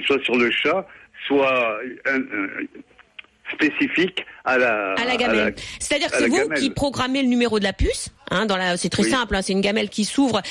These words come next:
Speaker 2: Voilà, elle, elle vous demande quels sont les chats qui peuvent aller manger dans cette gamelle. Donc les
Speaker 1: D'accord.
Speaker 2: numéros des chats. Et, euh, et, et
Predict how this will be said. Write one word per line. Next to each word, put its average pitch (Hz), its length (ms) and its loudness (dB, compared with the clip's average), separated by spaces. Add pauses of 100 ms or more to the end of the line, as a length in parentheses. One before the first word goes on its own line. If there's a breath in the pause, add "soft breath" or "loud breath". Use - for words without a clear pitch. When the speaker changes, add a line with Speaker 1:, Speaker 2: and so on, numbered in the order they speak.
(100)
Speaker 2:
Voilà, 214 200 0 (160 loud breath)
elle, 190 220 -2
elle 214 100 0
vous 220 120 2
demande 233 440 2
quels 262 200 0
sont 277 240 0
les 247 120 0
chats 302 220 0
qui 254 180 -2
peuvent 277 220 2
aller 262 380 0
manger 247 340 2
dans 254 120 0
cette 254 200 -2
gamelle. 208 460 0
Donc 180 220 0
les 202 80 4
Speaker 1:
D'accord. 208 120 4
Speaker 2:
numéros 226 280 2
des 196 140 0
chats. - 240 -2 (600 loud breath)
Et, 247 220 4
euh, 214 280 2 (260 loud breath)
et, 220 240 2
et 240 180 0